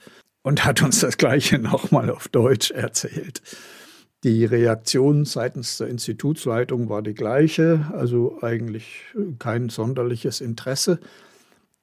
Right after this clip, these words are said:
Aber ich fand es spannend und habe ihn dann angesprochen und so ging das dann los. Er ließ das legendäre Lehrbuch von David S. Walther bei uns. Äh, da konnte ich dann reingucken und auf die Weise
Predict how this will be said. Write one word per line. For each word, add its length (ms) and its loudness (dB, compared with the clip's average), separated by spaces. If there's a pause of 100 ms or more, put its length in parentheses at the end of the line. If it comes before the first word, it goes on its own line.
Aber 400 0 (320)
ich 120 -2
fand 220 0
es 120 0
spannend 580 2
und 300 0
habe 140 0
ihn 80 2
dann 180 -2
angesprochen 720 -4
und 140 -6
so 160 -6
ging 200 -6
das 180 -6
dann 160 -8
los. 320 2
Er 120 -6
ließ 380 -6
das 360 -10
legendäre 1000 0
Lehrbuch 640 -2
von 840 -4 (160)
David 400 -2
S. 280 -12
Walther 640 -2
bei 240 0
uns. 640 2
Äh, 240 4
da 140 -4
konnte 300 -8
ich 100 -18
dann 180 -8
reingucken 920 -10
und 340 -18 (100)
auf 200 -10
die 180 -4
Weise 380 -6